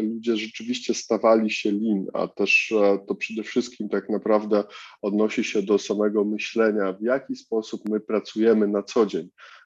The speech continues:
Nie tylko do tego, żeby zebrać te najważniejsze tak naprawdę nasze wyniki, em,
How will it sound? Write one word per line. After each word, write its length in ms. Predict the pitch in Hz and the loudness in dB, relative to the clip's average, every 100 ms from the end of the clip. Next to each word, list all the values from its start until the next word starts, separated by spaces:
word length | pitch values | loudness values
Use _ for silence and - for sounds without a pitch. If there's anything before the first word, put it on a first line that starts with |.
| - | -2
Nie 240 | 104 107 | 2 2
tylko 340 | 104 127 127 | 2 0 0
do 140 | 101 104 | -4 -2
tego, 320 | 107 101 104 | -2 0 0
żeby 380 | 98 92 101 95 | 0 0 0 2
zebrać 560 | 113 104 104 92 - | 0 0 -2 -4 -6
te 100 | - | -10
najważniejsze 880 | 98 98 95 92 104 101 104 - 85 - - _ | -2 0 2 2 4 4 2 -2 -4 -8 -20 _
tak 200 | 92 - | 0 2
naprawdę 480 | 95 87 98 95 92 | 0 2 2 2 0
nasze 320 | 87 - 90 | 0 -2 -2
wyniki, 640 | 90 92 98 98 160 185 185 - - - _ | -2 -2 -2 -4 -2 -2 -2 -14 -20 -20 _
em, 420 | 110 98 95 98 | 0 2 2 0